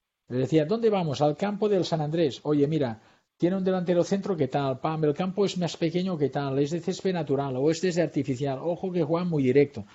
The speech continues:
Claro, yo los conocía de memoria, llevaba cinco años seguidos, eh, y haciendo muy buenos años en tercera y tal. Eh, entonces, el viernes yo me iba, agarraba un avión y me iba a Andalucía, a Canarias. Por ejemplo, Mauro Icardi,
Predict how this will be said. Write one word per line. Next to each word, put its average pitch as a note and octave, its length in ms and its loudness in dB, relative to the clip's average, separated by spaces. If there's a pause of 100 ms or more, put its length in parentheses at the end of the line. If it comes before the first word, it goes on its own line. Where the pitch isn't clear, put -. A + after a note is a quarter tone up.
(140)
Claro, C#3 180 -4
yo D3+ 100 4
los F#3 140 0
conocía E3+ 360 4
de C#3 100 4
memoria, C3 440 0
llevaba D3+ 320 4
cinco D#3+ 260 0
años D#3 220 -2
seguidos, D3 460 -4 (600)
eh, B2+ 720 2
y C3 60 2
haciendo D#3 340 2
muy D3+ 140 4
buenos D3+ 260 0
años D3+ 220 2
en C#3 120 0
tercera C3+ 400 0
y C3 60 -4
tal. C#3+ 260 -6 (540)
Eh, B2+ 720 -8 (420)
entonces, F3 720 0 (240)
el C3 260 0
viernes E3+ 400 4
yo E3+ 140 6
me G3 100 2
iba, B3 300 0
agarraba D#3 460 0
un F#3+ 100 2
avión A3+ 480 0
y D3+ 120 -2
me D3+ 100 -2
iba D#3 160 2
a - 20 -2
Andalucía, D#3+ 640 0
a F3 80 -2
Canarias. G#3 500 0
Por - 120 -2
ejemplo, D#3 340 2
Mauro G3 380 4
Icardi, G3 600 0